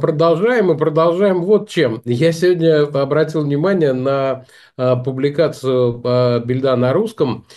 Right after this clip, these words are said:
и там, э, говорится о том, что датская разведка утверждает, что в две тысячи девятнадцатом году российские спецслужбы подделали письмо, которое сподвигло Трампа заявить о возможной покупке Гренландии.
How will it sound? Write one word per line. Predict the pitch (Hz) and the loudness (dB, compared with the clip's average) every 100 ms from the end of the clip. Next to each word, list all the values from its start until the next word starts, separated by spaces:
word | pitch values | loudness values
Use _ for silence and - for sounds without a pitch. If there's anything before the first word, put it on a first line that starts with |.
| - _ - | -20 _ -10
и | 135 | -6
там, | 123 127 170 185 175 - | -4 0 0 0 -4 -6
э, | 139 | -6
говорится | 123 131 143 160 208 160 | -2 0 2 0 0 -2
о | 135 | -2
том, | 131 196 | 0 -2
что | 190 160 143 131 | -2 0 0 0
датская | 127 123 170 - 170 170 | -2 -2 -2 -2 0 2
разведка | 160 151 165 127 123 | 2 2 2 2 -2
утверждает, | 117 110 131 127 170 185 160 | -6 -2 -2 0 0 0 -2
что | - 151 139 127 127 - _ _ - | -4 0 2 0 -4 -20 _ _ -4
в | 127 | 0
две | 123 147 | 2 2
тысячи | 156 185 131 | 0 -2 -2
девятнадцатом | 135 160 170 147 - 131 | -2 0 0 0 -2 -6
году | 127 147 208 | 0 0 2
российские | 185 143 165 170 - 151 | 2 2 0 -4 -2 -4
спецслужбы | - 165 160 - 196 170 131 120 | 0 0 0 0 0 2 0 -2
подделали | 123 131 139 170 143 | 0 -2 2 2 2
письмо, | 123 135 127 165 214 | 0 -4 -4 -2 0
которое | 208 131 151 | -2 0 0
сподвигло | 147 151 143 143 165 139 127 | 0 -2 -4 0 0 0 -2
Трампа | 123 147 190 202 127 | 0 -2 -2 0 -2
заявить | 110 127 131 139 185 - | -2 -4 -2 -2 -4 -4
о | 127 | -2
возможной | 123 127 139 165 147 123 | 0 0 2 0 0 -2
покупке | 131 120 165 - - | -2 -2 -4 -6 -10
Гренландии. | 123 - 143 160 143 110 95 85 | -8 -2 0 2 2 0 -4 -12